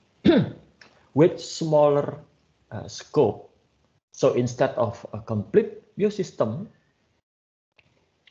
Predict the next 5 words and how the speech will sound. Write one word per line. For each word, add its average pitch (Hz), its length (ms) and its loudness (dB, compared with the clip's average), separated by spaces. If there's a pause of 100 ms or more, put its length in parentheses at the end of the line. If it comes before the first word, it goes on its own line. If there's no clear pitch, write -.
(200)
maintenance 143 580 0
probably 123 560 0
will 110 500 -2 (160)
cover 139 560 -2 (120)
only 107 580 -6